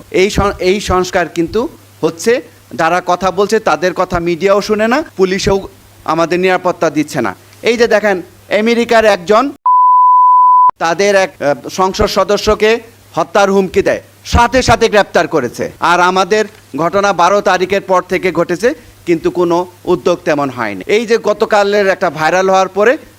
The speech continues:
ডিবি থেকে একজন পুলিশ ফোন করেছিল যে, "আপনাদের জিডি আমরা ই করবো।" আমি সব ডকুমেন্ট পাঠাইছি, আর কোনো আপডেট নাই। এই হচ্ছে নতুন বাংলাদেশ। এখন দুই তিনটা জিনিস আমার সবচেয়ে আরও দুঃখজনক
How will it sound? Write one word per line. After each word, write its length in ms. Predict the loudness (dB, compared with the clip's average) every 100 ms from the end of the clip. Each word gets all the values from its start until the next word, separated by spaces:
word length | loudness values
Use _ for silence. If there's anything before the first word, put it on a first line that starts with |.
| -8
ডিবি 380 | -4 -2 -2 -2
থেকে 240 | -4 0 0
একজন 300 | 0 0 0
পুলিশ 320 | 0 -2 0
ফোন 200 | -2 0
করেছিল 520 | 2 0 0 0 0 -2 -16 -6
যে, 80 | -4
"আপনাদের 460 | -4 -2 -2 -2 -4 -10 -6
জিডি 260 | -2 2 0
আমরা 220 | 0 -2
ই 60 |
করবো।" 260 | -2 -4 -4 -8
আমি 180 | -6 -4
সব 340 | -2 2 2 2
ডকুমেন্ট 400 | 0 0 0 0
পাঠাইছি, 460 | -2 -4 -6 -6 -10 -10
আর 200 | -6 -4
কোনো 200 | -2 -2
আপডেট 300 | -2 -2 -6 -6
নাই। 140 | -10 -10 -18 -12
এই 180 | 0 2
হচ্ছে 440 | 4 0 2 0 0 -8 -16 -4
নতুন 300 | -2 0 0
বাংলাদেশ। 460 | 0 0 -4 -6 -6
এখন 340 | -4 0 0 -2
দুই 160 | -2 -2
তিনটা 320 | 0 -2 0
জিনিস 300 | 0 0 0
আমার 260 | 0 0 -2 -6 -20 -10
সবচেয়ে 340 | -4 -2 2
আরও 160 | 4 4
দুঃখজনক 600 | 2 0 0 0 0 0